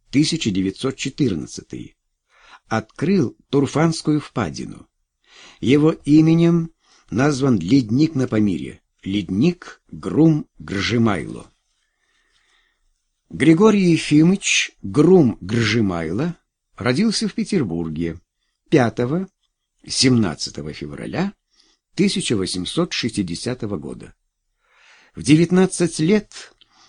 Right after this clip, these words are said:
он окончил третью военную гимназию. Но чтобы поступить в университет, необходимо было знать классические языки,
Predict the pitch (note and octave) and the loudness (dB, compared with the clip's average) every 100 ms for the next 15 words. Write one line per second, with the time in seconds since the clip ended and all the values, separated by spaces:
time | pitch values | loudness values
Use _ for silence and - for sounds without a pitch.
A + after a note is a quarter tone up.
0 | _ D#3 D#3 D3 D#3 D3+ - C3 - _ | _ 2 2 2 0 0 0 -2 -2 _
1 | G#2+ B2+ G3 - - F3 A#2+ G2 C3+ C#3 | 2 4 4 2 -2 0 2 2 2 2
2 | B2+ A2+ G#2 D#2 B1 B1 - A1+ - _ | 0 0 -2 -4 -6 -10 -12 -14 -20 _
3 | _ _ _ _ - E3+ - F3+ F3 E3+ | _ _ _ _ 0 2 2 0 2 0
4 | D#3+ E3 D#3+ E3 C#3+ D#3 D#3 D#3 C#3+ E3 | -2 -4 -2 -4 2 4 6 4 0 -4
5 | D#3+ A#3 G#3+ - _ _ _ _ _ _ | -4 -2 -2 -6 _ _ _ _ _ _
6 | - G2+ A#2+ - B2+ C3 C3 B2 C3 B2+ | -4 0 0 0 0 2 2 2 2 0
7 | - - F#2 G#2 A#2+ A#2+ - A#2+ C3 - | -2 -8 -4 0 0 -2 -6 -4 -4 -4
8 | G2 A2+ - - A#2+ A#2+ C3 C3 D#3+ E3 | -6 -6 -6 -4 -2 0 0 -2 -4 -4
9 | A3+ D3+ | -4 -4